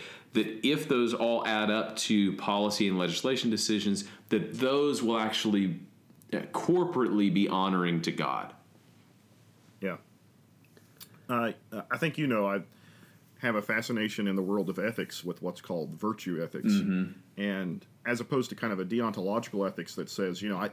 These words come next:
Speaker 2: I need to know how to vote on this ballot right now. I need a divine law from heaven in this instance." Um, virtue ethics would say,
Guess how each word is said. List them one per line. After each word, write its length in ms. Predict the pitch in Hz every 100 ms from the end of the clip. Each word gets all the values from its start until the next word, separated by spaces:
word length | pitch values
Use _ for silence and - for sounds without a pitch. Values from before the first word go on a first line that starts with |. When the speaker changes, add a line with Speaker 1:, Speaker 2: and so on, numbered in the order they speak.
| -
Speaker 2:
I 100 | 123
need 280 | 117 127 143
to 100 | 117
know 260 | 101 110 101
how 180 | 110
to 140 | 104 98
vote 340 | 87 101 92 -
on 180 | 92
this 180 | 90 101
ballot 400 | 87 98 95 87 -
right 300 | 92 95 85
now. 400 | 87 82 62 - - - - - - - -
I 100 | 95
need 180 | 95 104
a 60 | 87
divine 420 | 95 101 104 101
law 240 | 95 92
from 140 | 98 92
heaven 320 | 104 90 85
in 120 | 85
this 200 | 87 -
instance." 580 | 113 143 - 78 - - - - - -
Um, 360 | 80 64 62 - -
virtue 380 | 127 202 123 98
ethics 300 | 90 87 -
would 100 | 98
say, 380 | - 85 80